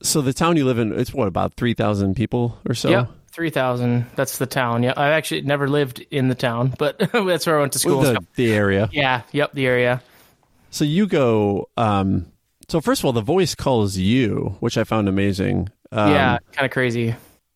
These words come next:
Speaker 1: Yeah, so they call you and say, "Hey, come out for an audition,"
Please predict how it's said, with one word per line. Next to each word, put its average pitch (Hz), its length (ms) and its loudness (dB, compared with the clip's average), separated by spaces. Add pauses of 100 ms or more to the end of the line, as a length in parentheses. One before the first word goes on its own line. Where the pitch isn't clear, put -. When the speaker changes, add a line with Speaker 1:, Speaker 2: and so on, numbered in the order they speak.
(160)
Speaker 1:
Yeah, 131 260 2
so 127 140 -2
they 135 140 0
call 131 280 0
you 113 580 2
and 107 140 0
say, 101 200 0
"Hey, 101 360 2
come 107 180 -2
out 101 180 0
for 107 60 -4
an 98 60 0
audition," 95 600 0